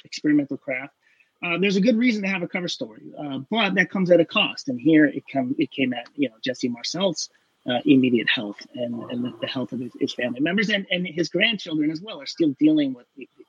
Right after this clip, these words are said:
the outs-, or the cost of, of this cover up. Why the government decided to lead with, if it's not real, if it's not a U F O crash, why would the government decide to lead with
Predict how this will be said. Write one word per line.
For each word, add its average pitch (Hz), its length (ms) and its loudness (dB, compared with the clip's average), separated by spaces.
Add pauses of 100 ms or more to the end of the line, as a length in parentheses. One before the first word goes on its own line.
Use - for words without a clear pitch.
the 135 80 -20 (120)
outs-, - 220 -20 (300)
or 139 80 -2
the 127 100 4
cost 175 520 -4
of, 135 260 -4 (480)
of 156 100 6
this 151 160 2
cover 208 340 0
up. 113 140 -14 (380)
Why 185 400 -2
the 269 100 2
government 247 500 0
decided 208 560 -4
to 208 520 2
lead 185 520 4
with, 180 240 2 (140)
if 214 160 -2
it's - 140 -2
not 233 260 0
real, 131 360 -4
if - 100 -10
it's 156 140 -10
not 247 200 2
a 254 60 4
U 208 100 -2
F 190 120 -8
O 160 100 0
crash, - 440 -14
why 156 400 2
would 226 160 -2
the 190 80 0
government 175 520 0
decide 151 340 0
to 143 80 -6
lead 147 420 4
with 147 220 -4